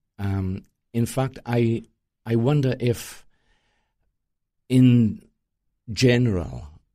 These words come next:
the church fails to c-, continuously bring, uh, before the people the, the truth of the incarnation. It is a vital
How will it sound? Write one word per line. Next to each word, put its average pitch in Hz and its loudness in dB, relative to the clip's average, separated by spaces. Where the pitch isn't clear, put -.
the 107 -4
church 127 -2
fails - 0
to 113 -2
c-, - -20
continuously 120 0
bring, 127 2
uh, 101 -8
before 120 -2
the 98 -4
people 120 -2
the, 104 0
the 113 -2
truth - -2
of 110 0
the 110 2
incarnation. 107 -4
It 120 -6
is 113 2
a 117 2
vital 107 -2